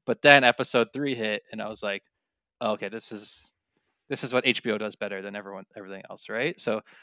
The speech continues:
the episode three was what really sold me on the show. Until the first two episodes, I wasn't sold. Episode three, I'm sold, and now they've hooked me, and, um, I think it's a great show. I think it's gr-, well made. Um, they used the whole,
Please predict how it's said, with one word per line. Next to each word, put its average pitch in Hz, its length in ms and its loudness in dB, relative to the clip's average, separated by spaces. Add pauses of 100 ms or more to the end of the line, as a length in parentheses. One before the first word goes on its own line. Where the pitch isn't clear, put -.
(140)
the 143 60 6
episode 160 400 6
three 139 180 4
was 127 100 2
what 127 100 -4
really 120 140 -6
sold 113 320 -6
me 110 80 -8
on 104 80 -6
the 101 80 -8
show. 170 460 -2 (380)
Until 131 420 0 (120)
the 123 160 -8
first - 220 -10
two 139 60 -6
episodes, 123 340 -10
I 107 40 -14
wasn't 120 220 -8
sold. 127 260 -6
Episode 117 240 -12
three, 117 120 -6
I'm 110 80 -4
sold, 127 520 -2
and 113 80 -6
now 117 220 10
they've 107 180 -4
hooked 127 240 -8
me, 139 280 -8 (460)
and, 104 500 -4
um, 104 600 -4 (300)
I 107 60 -14
think 113 140 -12
it's - 100 -16
a 113 40 -16
great 123 140 -4
show. 131 480 -2
I - 80 -20
think 110 100 -12
it's - 80 -12
gr-, - 180 -18
well 113 140 -6
made. 147 300 -6 (600)
Um, 113 240 2
they 131 100 2
used 147 540 -2
the 131 100 -2
whole, 135 460 -2